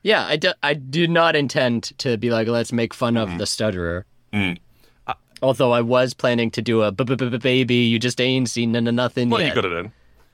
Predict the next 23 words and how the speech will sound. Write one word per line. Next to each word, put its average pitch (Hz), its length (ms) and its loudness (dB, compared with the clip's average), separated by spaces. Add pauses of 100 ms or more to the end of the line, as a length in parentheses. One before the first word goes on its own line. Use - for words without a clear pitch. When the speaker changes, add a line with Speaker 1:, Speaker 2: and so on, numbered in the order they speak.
(500)
Speaker 1:
Did 170 180 -2
you 330 100 4
know 269 160 4
that 226 180 0
band, 160 540 2 (440)
that 127 340 -2
the, 131 300 -2 (100)
that 131 300 -2
lyric, 131 580 -2 (240)
um, 110 400 -4
is 135 200 2
intended 135 640 -2 (120)
to 113 280 -2
hurt - 300 -2
the 131 100 0
feelings 123 680 0
of 104 320 0 (160)
the 113 100 -4
singer's 117 420 0
brother? 101 460 -2 (520)
Speaker 2:
Oh, 156 120 2
wow, 147 280 2
really? 98 340 0